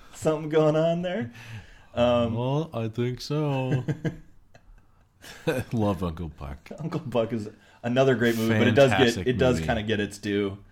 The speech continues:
Speaker 1: uh, still. So that was one movie, uh, that I really liked as a kid that I never hear or see anymore. I even brought that into class one time when I was in fourth grade or something like that, and was like, "Can we watch this?" And the teacher looked at it. It was rated P G. She's like, "Sure, that's fine."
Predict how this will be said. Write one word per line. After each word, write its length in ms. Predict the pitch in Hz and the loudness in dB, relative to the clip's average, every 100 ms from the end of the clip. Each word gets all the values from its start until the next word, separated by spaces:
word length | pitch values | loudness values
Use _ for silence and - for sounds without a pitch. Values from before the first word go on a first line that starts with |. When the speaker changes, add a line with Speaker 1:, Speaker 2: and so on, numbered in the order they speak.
| _ _ _ 98 | _ _ _ -8
Speaker 1:
uh, 240 | 98 92 | -6 -6
still. 440 | - 113 98 95 - - | -4 -2 -2 -4 -10 -18
So 100 | - | 0
that 140 | 135 143 | 4 4
was 140 | 160 | 2
one 200 | 143 143 | 2 0
movie, 580 | 139 131 123 127 123 120 - | 2 0 0 0 -2 -4 -6
uh, 240 | 107 107 | -2 -2
that 120 | 107 | -2
I 80 | 110 | -2
really 260 | 110 113 110 | 0 -2 -2
liked 240 | 107 107 | -4 -4
as 100 | 110 | -6
a 60 | 101 | -4
kid 280 | 113 104 | -2 -2
that 100 | 101 | -2
I 80 | 101 | -6
never 480 | 104 107 104 110 107 | -4 -4 -4 -4 -6
hear 320 | - 110 107 | -6 -8 -6
or 40 | 107 | -6
see 300 | - 107 104 | -6 -6 -6
anymore. 400 | 110 107 104 104 | -6 -6 -6 -4
I 60 | 110 | -2
even 180 | 185 127 | -2 2
brought 220 | 117 117 | 2 4
that 120 | 117 | 0
into 160 | 107 101 | -2 -4
class 340 | 107 104 104 | -4 -4 -6
one 140 | 98 104 | -8 -6
time 200 | 92 107 | -8 -8
when 100 | 104 | -10
I 60 | |
was 120 | 101 | -10
in 100 | 98 | -12
fourth 280 | 95 92 - | -10 -10 -8
grade 200 | 87 80 | -8 -8
or 60 | 92 | -8
something 240 | 92 85 | -10 -10
like 140 | 95 98 | -12 -8
that, 200 | 92 - | -8 -8
and 80 | 104 | -10
was 120 | - | -12
like, 180 | - - | -12 -14
"Can 420 | - _ _ 127 | -20 _ _ -4
we 80 | 147 | -2
watch 340 | 110 107 - | 0 -2 0
this?" 200 | 139 139 | 0 0
And 80 | 120 | -2
the 60 | 107 | -4
teacher 240 | 120 113 | -4 -4
looked 200 | 98 104 | -4 -2
at 80 | 107 | -2
it. 60 | |
It 40 | 104 | -2
was 100 | 107 | -4
rated 220 | 110 101 | -6 -6
P 140 | 104 | -4
G. 220 | 104 107 110 | -4 -6 -8
She's 220 | 107 101 | -8 -8
like, 160 | 95 | -8
"Sure, 260 | 95 98 98 | -8 -10 -8
that's 180 | 101 98 | -8 -8
fine." 240 | 98 98 | -10 -10